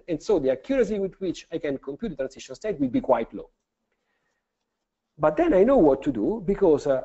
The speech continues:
since I know that the tangential component of the force, the only effect it has is to <clears throat> bring together, bring, uh, break the uniform distribution of the points, what I can do is that I can, uh,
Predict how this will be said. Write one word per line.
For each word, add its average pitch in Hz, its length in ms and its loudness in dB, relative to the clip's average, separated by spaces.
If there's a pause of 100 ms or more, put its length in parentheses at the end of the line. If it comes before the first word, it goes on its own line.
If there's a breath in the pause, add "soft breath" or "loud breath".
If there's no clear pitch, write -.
(220)
since - 360 -2
I 214 40 0
know 220 200 4
that 160 160 2
the 151 60 0
tangential 190 520 -2
component 175 560 -4
of 147 100 -4
the 151 80 -4
force, 139 320 0
the 135 100 -2
only 208 160 -2
effect 202 340 -4
it 165 80 -6
has 104 300 -2 (120)
is - 180 -12
to 135 340 -2
<clears throat> 190 340 2
bring 208 300 2
together, 147 540 0 (400)
bring, 151 600 -4 (1000)
uh, 117 460 -2
break 131 680 0 (320)
the 151 140 2
uniform 165 680 0
distribution 160 560 -2
of 131 100 -8
the 139 80 -2
points, 123 460 0 (320 soft breath)
what 254 180 4
I 226 60 0
can 220 200 0
do 254 120 -2
is 196 160 -4
that 131 380 -2 (420)
I 190 160 2
can, 147 480 0 (260)
uh, 135 240 -2